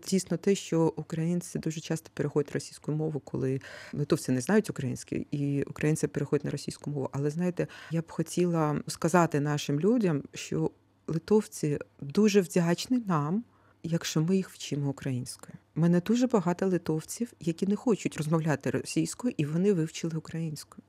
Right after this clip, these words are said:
Вони вчать українську, і вони за це нам дуже вдячні. І, е, я думаю, що це ще трішечки, і ми просто позбудемося цієї мови в, в нашому суспільстві, і в литовському, і в українському. І, ну, дуже багато ініціатив. Я навіть не знаю сказати.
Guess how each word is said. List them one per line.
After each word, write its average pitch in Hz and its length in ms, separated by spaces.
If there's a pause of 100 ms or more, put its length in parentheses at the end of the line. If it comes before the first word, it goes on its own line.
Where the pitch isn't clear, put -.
(120)
Вони 196 300
вчать 185 500
українську, 185 680
і 160 100
вони 185 280
за 180 120
це - 160
нам 170 180
дуже 156 220
вдячні. 131 440 (320)
І, 175 340
е, 156 220
я 190 160
думаю, 202 360
що - 220
це 196 260
ще 196 180
трішечки, 180 680
і 165 280 (360)
ми 170 100
просто - 320
позбудемося 156 720
цієї 143 240
мови 139 320
в, 127 340
в 131 40
нашому 135 380
суспільстві, - 720
і - 180
в 131 100
литовському, 143 560
і - 20
в 139 60
українському. 131 640 (440)
І, 214 260
ну, 190 140
дуже 214 240
багато 147 320
ініціатив. 127 380
Я 156 120
навіть 185 200
не 185 100
знаю 175 240
сказати. 147 400